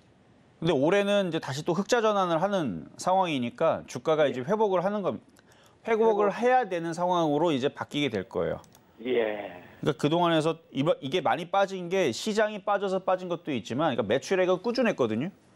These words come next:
Speaker 2: 예.
Speaker 1: 매출은 꾸준했는데 이제 실적이 엄청나게 안 좋아서 떨어졌다면, 시장도 빠지고 실적이 안 좋아 떨어졌다면 지금은 그 적자를 탈피하고 흑자 전환으로 다시 올라갈 거고, 그리고 앞으로의 메타버스라든지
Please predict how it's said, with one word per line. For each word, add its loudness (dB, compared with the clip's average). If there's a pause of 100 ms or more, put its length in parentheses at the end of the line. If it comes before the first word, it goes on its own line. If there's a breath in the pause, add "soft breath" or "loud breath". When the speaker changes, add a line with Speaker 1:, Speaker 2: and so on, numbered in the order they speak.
(280)
Speaker 2:
예. -6
Speaker 1:
매출은 0
꾸준했는데 0
이제 0
실적이 -2
엄청나게 -2
안 0
좋아서 0
떨어졌다면, 0 (840 soft breath)
시장도 -2
빠지고 0
실적이 0
안 4
좋아 -2
떨어졌다면 0
지금은 0
그 2
적자를 -2
탈피하고 -2
흑자 -2
전환으로 -4
다시 -6
올라갈 2
거고, -6
그리고 -2
앞으로의 0
메타버스라든지 -2